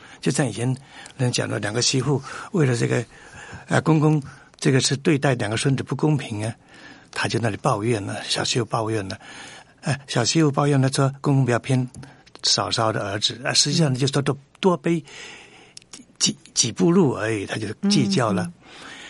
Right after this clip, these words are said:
Speaker 1: 那结果呢，老先生听了也很难过啊，就叫小媳妇说：“哎，你今天饭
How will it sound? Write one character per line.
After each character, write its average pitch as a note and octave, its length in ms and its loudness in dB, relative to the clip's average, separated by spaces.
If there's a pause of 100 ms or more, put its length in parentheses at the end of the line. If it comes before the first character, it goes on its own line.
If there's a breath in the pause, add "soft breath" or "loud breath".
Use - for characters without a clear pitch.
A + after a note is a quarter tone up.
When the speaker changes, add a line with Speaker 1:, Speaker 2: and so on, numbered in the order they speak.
Speaker 1:
那 - 80 2
结 C3+ 160 2
果 A#2+ 160 0
呢， G#2+ 120 -2 (520)
老 G2 120 -6
先 A2+ 200 -2
生 A2+ 120 0
听 A2+ 140 0
了 A#2 80 0
也 G2 80 -4
很 A2 140 0
难 G2 180 -4
过 A#2+ 180 2
啊， A#2+ 120 -2 (500 loud breath)
就 C3+ 140 -2
叫 A#2 180 2
小 C#3 400 -6
媳 A2 160 -2
妇 A2+ 100 -4
说 C#3+ 120 -2
：“哎， D3+ 160 0 (420 loud breath)
你 C3 80 -2
今 D#3 160 2
天 E3 320 4
饭 C3+ 340 0